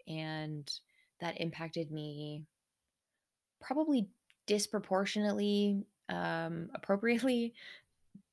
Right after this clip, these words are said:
based on the fact that, like, everyone's trips were canceled in the <laughs> last six months. So there's that. But, um, yeah, Thomas and I don't usually get to go do things because of my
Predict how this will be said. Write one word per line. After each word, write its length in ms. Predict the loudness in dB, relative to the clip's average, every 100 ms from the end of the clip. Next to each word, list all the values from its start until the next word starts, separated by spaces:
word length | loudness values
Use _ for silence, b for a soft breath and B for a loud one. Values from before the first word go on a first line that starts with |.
| _
based 260 | 2 4 4
on 80 | 2
the 80 |
fact 300 | 4 2 0
that, 160 | -2 0
like, 320 | 0 0 -4 _ _ _ _ _ _ _
everyone's 760 | -4 2 4 6 6 6 4 2
trips 400 | 0 2 0 -2
were 80 |
canceled 560 | 2 4 4 4 0 0
in 80 | 2
the 80 | 2
<laughs> 60 | 4
last 180 | 0
six 220 | 2 2 2
months. 320 | 0 0 -2
So 420 | -4 -4 -4 -4 -6 -12 _ _ _ _ -14 -6
there's 220 | -4 -4
that. 340 | -4 -2 -4 -4
But, 200 | -6 -6 -8 B B B B
um, 360 | -4 -2 0 -2
yeah, 200 | -2 -2
Thomas 300 | -2 -2 -2
and 100 | -2
I 60 | -4
don't 160 | -4
usually 340 | -4 -4 -4 -4
get 140 | -6
to 80 | -8
go 160 | -6 -4
do 160 | -6
things 280 | -6 -6 -6
because 300 | -10 -8 -8
of 180 | -8 -10
my 360 | -10 -8 -10